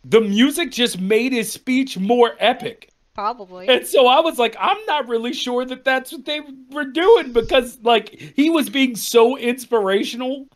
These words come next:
Speaker 1: and so, like, just amazing. I was like, "Yo, I think they just gave this man a soundtrack."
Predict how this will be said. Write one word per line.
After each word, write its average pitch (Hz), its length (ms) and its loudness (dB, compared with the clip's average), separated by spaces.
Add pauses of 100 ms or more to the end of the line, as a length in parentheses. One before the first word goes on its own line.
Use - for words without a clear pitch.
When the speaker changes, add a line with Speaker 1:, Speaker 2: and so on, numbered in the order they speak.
(600)
Speaker 1:
and 208 240 2
so, 196 400 2
like, 220 580 0 (1300)
just 226 440 2 (100)
amazing. 185 880 -4 (200)
I 202 120 4
was 277 160 -2
like, 208 160 0
"Yo, 269 160 6
I 233 120 6
think 269 200 -4
they 196 140 0
just 185 240 -2
gave 185 200 2
this 185 220 -2
man 196 220 -2
a 208 40 -6
soundtrack." 208 720 -2